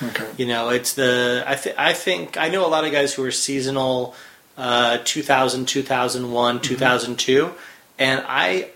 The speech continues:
Speaker 2: I don't think I really know any people who are really seasonal on the attraction side.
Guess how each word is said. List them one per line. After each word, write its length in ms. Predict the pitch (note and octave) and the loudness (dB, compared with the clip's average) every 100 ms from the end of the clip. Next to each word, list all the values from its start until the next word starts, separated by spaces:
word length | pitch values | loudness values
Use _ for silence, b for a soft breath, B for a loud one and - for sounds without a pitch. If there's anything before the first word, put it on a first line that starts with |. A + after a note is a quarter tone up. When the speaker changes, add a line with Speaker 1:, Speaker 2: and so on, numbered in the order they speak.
| - | -6
Speaker 2:
I 60 | F3+ | -2
don't 280 | C#4 D4+ | -2 -6
think 240 | - A3 - | -10 -10 -6
I 20 | |
really 240 | G3 F#3+ D#3+ | -2 0 0
know 320 | C3+ D3+ D#3+ | 2 2 2
any 300 | C3+ C#3 D#3 | 2 0 0
people 340 | D#3+ D#3 C#3+ | -2 0 2
who 120 | C3+ C#3 | 4 4
are 60 | |
really 220 | C3+ C3+ | 6 4
seasonal 640 | B2+ - E3 F3+ C#3 A2+ A#2 | 2 -2 -4 -4 -2 -2 0
on 200 | B2+ B2 | 0 0
the 100 | B2 | 0
attraction 640 | A#2+ - D3+ - - G#2 | 0 2 2 2 -6 -4
side. 380 | - B2+ C3 - | -4 -2 -2 -4